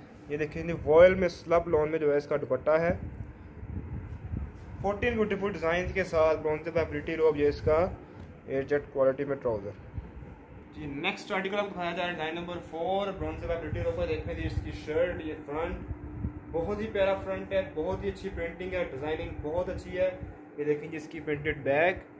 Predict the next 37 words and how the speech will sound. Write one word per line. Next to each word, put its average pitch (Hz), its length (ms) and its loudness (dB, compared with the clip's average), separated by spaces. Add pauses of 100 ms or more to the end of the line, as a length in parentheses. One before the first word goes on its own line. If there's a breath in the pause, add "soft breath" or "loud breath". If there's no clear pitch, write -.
(320)
ये 143 80 -10
printed 147 400 -2
स्लीव, 156 500 0
स्लब 202 340 2
loan 185 220 4
में 190 120 4
है 170 100 6
जी। 175 100 2
ब्रॉन्जे 160 320 2
by 165 140 4
Pretty 160 200 -6
Rope 156 120 -4
का 170 80 2
volume 147 340 0
three 156 220 -4
आ 143 180 0
चुका 170 180 0
है 160 120 4
हक 147 160 -4
fabrics 156 360 -2
में। 170 120 0 (520 loud breath)
ये 139 80 -2
देखिए 143 300 -2
जी, 165 120 -2
आप 151 160 8
बिल्कुल 151 260 -6 (200)
वाज़ेह 147 300 6
तौर 170 160 4
पे 160 180 -2
देख 147 180 0
सकते 156 260 -6
हैं 151 120 0
इसकी 151 260 -6
स्लब, 147 480 4
बहुत 156 260 0
ही 160 60 -8
प्यारा 143 260 4